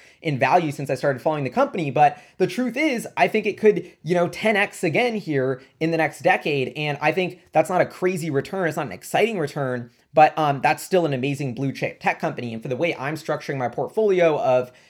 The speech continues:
you know, I'm using my excess cash flow from Hyperchange to now maybe put into some crazier, riskier stuff and keeping all of my Tesla, not selling it because this is my blue chip retirement,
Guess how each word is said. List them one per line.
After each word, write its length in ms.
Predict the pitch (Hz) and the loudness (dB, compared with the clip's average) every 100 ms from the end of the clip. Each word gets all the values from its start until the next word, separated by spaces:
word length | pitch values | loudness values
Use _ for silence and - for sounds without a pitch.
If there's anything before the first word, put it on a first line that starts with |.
| - | -6
you 100 | 147 | -2
know, 160 | 135 127 | 0 0
I'm 140 | 135 | -4
using 260 | 151 156 156 | -4 -4 -4
my 120 | 131 | -4
excess 320 | 139 139 139 139 | -4 -4 -6 -6
cash 260 | 143 147 | -8 -6
flow 160 | 160 143 | -4 -4
from 160 | 135 | -4
Hyperchange 580 | 127 160 160 160 139 131 | -6 -4 -6 -4 -6 -6
to 80 | 156 | -6
now 80 | 131 | -4
maybe 240 | 131 123 | -4 -4
put 160 | 120 160 | -2 -2
into 120 | 135 | -2
some 180 | 127 117 | -6 -6
crazier, 400 | 160 143 131 110 | -6 -4 -4 0
riskier 400 | 208 220 170 143 | 0 0 -2 -4
stuff 380 | - 175 180 - - - - | 2 2 2 -6 -20 -16 -8
and 360 | 131 123 113 | -6 -6 -12
keeping 440 | - 202 190 156 - | -12 -6 -2 -4 -2
all 220 | - 156 | 0 2
of 80 | 160 | 2
my 140 | 147 135 | 0 0
Tesla, 500 | 147 139 - 131 117 | 0 -2 2 2 2
not 320 | 120 147 139 | 0 -4 -4
selling 320 | - 135 127 | -4 -4 -4
it 140 | 123 123 | -6 -8
because 280 | 120 123 | -4 -4
this 140 | 120 139 | -4 -6
is 100 | 131 | -6
my 120 | 123 | -6
blue 280 | 104 135 143 | -6 -6 -4
chip 260 | - 127 | -2 -4
retirement, 640 | 131 127 143 135 131 131 | -4 -4 0 0 0 -6